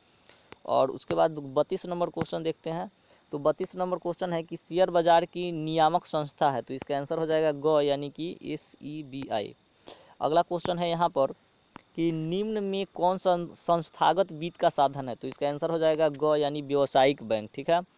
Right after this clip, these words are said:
अगला question देखते हैं। अगला question है यहाँ पर कि भारतीय, भारत की वित्तीय राजधानी किस शहर को कहा गया है? तो इसका answer हो जाएगा क यानी कि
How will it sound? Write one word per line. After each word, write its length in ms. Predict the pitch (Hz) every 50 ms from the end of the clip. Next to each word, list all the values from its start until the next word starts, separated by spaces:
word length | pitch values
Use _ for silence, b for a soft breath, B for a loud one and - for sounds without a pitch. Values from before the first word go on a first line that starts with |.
| b b b b b b b b b -
अगला 220 | 131 139 165 175
question 380 | - - 175 160 - - 170 165
देखते 260 | 165 160 - - 175
हैं। 140 | 175 175 170
अगला 260 | 147 143 151 165 170
question 380 | - - 160 160 - 180 170
है 140 | 165 170 160
यहाँ 180 | 160 160 165 165
पर 200 | - - 120 127 - - _ _ _ _ _ _ _ _ _ _ _ _ -
कि 460 | - 135 139 143 147 151 151 151 - - _ _ _ _ _ _ _ _ _ _ _ _ _ _ - - _ _ _ _ _ _ _ _ _ _ b b b b b b b b _ _ -
भारतीय, 760 | 127 123 120 143 151 151 160 156 - _ 175 175 180 196 -
भारत 460 | - 131 120 135 151 160 190 196 -
की 160 | _ 190 190
वित्तीय 380 | 170 143 151 160 160 - 160 190
राजधानी 400 | 180 180 170 156 156 156 165 170
किस 240 | - _ 175 - -
शहर 200 | 175 160 160 151
को 120 | - 165
कहा 240 | 143 - 135 139 139
गया 200 | 135 131 120 117
है? 120 | 113 110
तो 120 | 110 - 127
इसका 240 | 127 - - 143 139
answer 220 | 139 135 165 156
हो 100 | 156 156
जाएगा 400 | 151 160 160 156 139 131 127 147 - _ _ _ - - _ _ _ -
क 220 | 151 160 156 147 147 151
यानी 220 | 143 139 147 147
कि 200 | - - 151 156